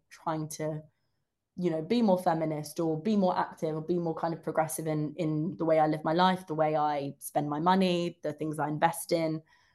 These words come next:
the conversations I have, that kind of thing. Um, and also in my work, um, which is, you know, e-, being a, a kind of editorial director is, you know, what kind of books do I want to commission?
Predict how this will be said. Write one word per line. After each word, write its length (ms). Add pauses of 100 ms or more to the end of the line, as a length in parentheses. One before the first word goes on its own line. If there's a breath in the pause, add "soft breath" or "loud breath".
(100)
the 60
conversations 600
I 100
have, 280
that 200
kind 220
of 100
thing. 540
Um, 380
and 160
also 300
in 280 (140)
my 220
work, 560 (100)
um, 460 (640)
which 280
is, 220 (160)
you 100
know, 180
e-, 180 (120)
being 220
a, 220 (320)
a 160
kind 220
of 60
editorial 340
director 440
is, 160 (420 soft breath)
you 80
know, 220 (180)
what 300
kind 200
of 120
books 260
do 160
I 80
want 220
to 140
commission? 520